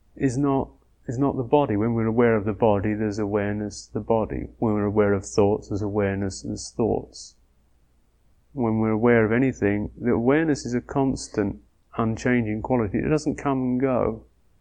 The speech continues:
Sometimes we remember it and we forget it. But in, how does it feel to you whenever you actually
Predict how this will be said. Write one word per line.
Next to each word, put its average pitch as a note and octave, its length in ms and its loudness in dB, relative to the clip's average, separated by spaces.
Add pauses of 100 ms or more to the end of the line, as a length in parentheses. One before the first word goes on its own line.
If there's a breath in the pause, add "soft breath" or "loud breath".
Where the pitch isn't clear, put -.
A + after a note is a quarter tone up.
(540)
Sometimes C3+ 380 4
we A#2+ 60 4
remember A2+ 680 4
it F#2+ 180 2
and A2+ 100 -6
we G2+ 100 -4
forget B2 480 0
it. A#1 220 -8 (3500)
But A2+ 400 2
in, B2 440 4 (240)
how C3 160 -4
does D#3 140 0
it D3 140 0
feel C#3 260 6
to - 140 -2
you C#3 360 4
whenever B2 480 2
you A#2+ 380 4 (380 soft breath)
actually A#2 680 2